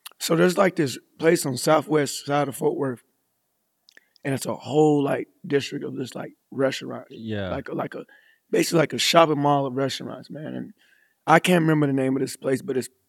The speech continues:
Speaker 1: pretty new. Um,
Speaker 2: Right
Speaker 1: but
Speaker 2: on.
Speaker 1: I love it, man. I,
Speaker 2: Yeah.
Speaker 1: um, I love it. I love, love the spots, and, um, I love, like, the little mom and pops joints
Speaker 2: For
Speaker 1: more than
Speaker 2: sure.
Speaker 1: anything, you know,
Speaker 2: Absolutely.
Speaker 1: over, like, the corporate stuff, you know. I mean, I like,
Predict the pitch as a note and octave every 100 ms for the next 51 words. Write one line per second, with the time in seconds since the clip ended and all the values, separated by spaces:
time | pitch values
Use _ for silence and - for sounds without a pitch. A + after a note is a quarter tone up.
0 | - E3 D#3+ C3+ C3+ A#2 - B2+ A2 -
1 | - _ _ _ _ _ A2 G#2+ B2+ C#3+
2 | C#3+ D#3+ C#3 B2 B2+ B2+ B2+ A#2 - G2
3 | F#2 - A#2 - - - B2+ C#3 C3 B2+
4 | - - A#2+ C3+ C#3 B2 - C3 C3+ B2+
5 | - C#3+ C3 B2 - C3 _ _ _ _
6 | _ _ C#3 B2+ B2 C3+ D3 E3 D3+ C#3
7 | - C3 B2 - _ - C#3+ C3 C3+ C3+
8 | B2+ A2+ B2 C3 - - _ _ B2+ D3
9 | D3 F#3+ - - _ B2+ B2 C#3+ B2+ G#2
10 | G2+ - B2+ B2+ C3+ B2 A#2 G#2+ G#2 G2
11 | G#2 F3+ F#3 E3 D#3+ D#3 D3 - C#3 C3+
12 | - D#3 C#3+ - - - C3 B2+ - B2
13 | A#2+ B2 - C3+ C#3+ D3 D3+ C#3+